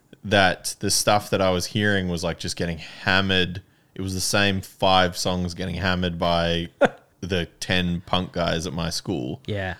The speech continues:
Speaker 1: Um, and I mean, 'cause I think there, there's, like, and there's a couple other songs that fit within that that are a bit more, like, legit.
Speaker 2: Hmm.
Speaker 1: But, like, I mean, I remember, like, I don't, you know,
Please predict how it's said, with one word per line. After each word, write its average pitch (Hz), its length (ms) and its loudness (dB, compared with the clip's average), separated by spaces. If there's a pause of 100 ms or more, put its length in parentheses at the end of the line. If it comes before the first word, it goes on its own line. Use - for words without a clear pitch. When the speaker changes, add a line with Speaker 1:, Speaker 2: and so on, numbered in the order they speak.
(460)
Speaker 1:
Um, 85 500 -2 (600)
and 131 100 4
I - 20 4
mean, 135 140 2
'cause 127 140 0
I 123 80 2
think 165 180 -4
there, 135 180 2
there's, 110 300 0
like, 92 380 -2 (680)
and 139 120 2
there's 160 120 0
a 165 60 -2
couple 190 260 2
other 117 160 6
songs 107 220 0
that 95 140 -2
fit 101 140 -4
within 95 240 -4
that 90 160 -2
that 90 80 0
are 92 100 0
a 90 40 0
bit 92 180 -4
more, 87 160 -4
like, 87 220 -6
legit. 90 580 -4 (360)
Speaker 2:
Hmm. 104 240 -6
Speaker 1:
But, 98 160 0
like, 92 420 2 (440)
I 123 40 -6
mean, 110 140 0
I 107 100 2
remember, 101 680 0 (1040)
like, 101 180 -2
I 107 140 4
don't, 131 320 2 (420)
you 107 80 -4
know, 87 160 -4